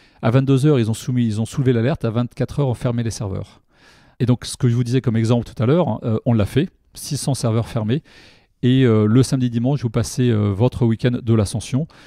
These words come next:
à avertir l'ensemble des clients que, euh, c'était inutile de vous, de vous renvoyer des flux lundi parce que tous les réseaux étaient coupés. Évidemment que, euh, il n'y avait aucun impact sur eux, parce que l'une des inquiétudes des clients, c'est que la cyberattaque se propage. Donc, comme nous avions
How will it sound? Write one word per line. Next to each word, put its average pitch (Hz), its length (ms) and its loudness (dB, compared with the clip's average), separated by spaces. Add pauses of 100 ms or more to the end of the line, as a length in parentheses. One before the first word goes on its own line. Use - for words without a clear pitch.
(260)
à 110 120 -2 (120)
avertir 117 440 0
l'ensemble 135 440 0
des 120 100 -2
clients 120 440 -2
que, 120 240 0 (500)
euh, 101 320 -2
c'était - 380 -6
inutile 123 320 -2
de 110 80 -2
vous, 104 180 -6
de 101 140 -4
vous 98 240 0
renvoyer 120 260 4
des 110 140 0
flux - 180 -2
lundi 110 260 -2
parce - 220 -6
que 113 220 0 (200)
tous - 120 -4
les 120 80 2
réseaux 110 180 0
étaient 107 140 -4
coupés. - 320 -6 (800)
Évidemment 139 640 2
que, - 120 -2
euh, 107 460 4
il 110 80 -2
n'y 110 80 -2
avait 113 180 0
aucun 120 280 2
impact 117 340 -2
sur 117 320 0
eux, 202 80 4
parce - 220 -8
que - 80 -6
l'une 98 280 -4
des 98 200 -6
inquiétudes 107 320 -6
des 104 120 -4
clients, 113 300 -4
c'est - 160 -10
que 98 320 -4 (340)
la 110 80 -8
cyberattaque 110 420 -6
se - 100 0
propage. 127 460 -4
Donc, 110 260 -10
comme 123 160 -2
nous 107 100 -4
avions 101 220 -4